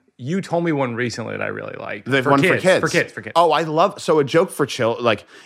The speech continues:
Speaker 2: it's, uh, you go, "What's a pirate's favorite letter of the alphabet?" And then the kid will say, "R." And you go,
Speaker 1: <laughs>
Speaker 2: "You'd think it'd be R, but 'tis the C that he loves."
Speaker 1: Oh, my God.
Speaker 2: Isn't that a great, great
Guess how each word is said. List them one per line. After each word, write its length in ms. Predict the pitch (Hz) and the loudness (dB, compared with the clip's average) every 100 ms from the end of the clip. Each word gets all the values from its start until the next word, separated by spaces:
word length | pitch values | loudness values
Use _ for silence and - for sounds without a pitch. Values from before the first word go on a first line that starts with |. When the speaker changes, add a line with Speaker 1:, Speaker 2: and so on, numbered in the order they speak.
| - | -6
Speaker 2:
it's, 200 | 123 - | -4 0
uh, 220 | 117 107 | 2 0
you 140 | 107 113 | -2 -2
go, 140 | 113 | 0
"What's 200 | 107 117 | 2 0
a 60 | 104 | -2
pirate's 400 | - 104 101 95 | 0 0 0 -2
favorite 400 | - 98 92 - | -2 0 0 -2
letter 240 | 95 87 | -2 0
of 100 | 85 | -2
the 120 | 82 82 | -2 0
alphabet?" 480 | 113 - 65 52 - _ - - _ | 0 -2 -8 -8 -12 _ -20 -20 _
And 160 | 104 101 | -2 0
then 280 | 101 101 90 | 0 -2 -6
the 500 | 80 82 98 95 87 - | -10 -4 0 0 0 -6
kid 200 | - 120 | -4 -2
will 120 | 95 90 | -2 -4
say, 320 | 95 85 80 - | -4 -4 -6 -6
"R." 560 | 85 85 73 71 69 - - | -2 -2 -4 -10 -14 -16 -8
And 80 | - | -2
you 80 | 123 | 2
go, 220 | 147 139 107 | 4 2 0
Speaker 1:
<laughs> 100 | - | -10
Speaker 2:
"You'd 240 | - 170 139 | -4 -2 -2
think 300 | - 190 143 | -2 -2 -2
it'd 140 | 147 | -8
be 160 | 98 127 - | -8 -8 0
R, 320 | 127 113 98 | 2 4 0
but 180 | 95 117 | -4 -6
'tis 300 | - 160 127 | -2 -2 -2
the 100 | 127 | -6
C 360 | - - 226 160 | -4 -2 -2 0
that 160 | 147 | -2
he 180 | - 117 | -2 -4
loves." 560 | 101 82 65 62 101 101 | -2 -2 -4 -8 -8 -6
Speaker 1:
Oh, 40 | |
my 180 | 98 98 101 104 | -6 -6 -10 -12
God. 80 | 98 95 - - | -16 -20 -10 -2
Speaker 2:
Isn't 260 | 185 254 | 2 4
that 240 | 277 269 185 | 4 2 0
a 40 | |
great, 880 | 143 - 117 131 143 165 165 - - _ _ _ _ _ _ _ _ | -2 -2 2 4 4 2 -2 -12 -12 _ _ _ _ _ _ _ _
great 680 | - 117 117 135 160 151 - | -6 -2 2 4 4 2 -6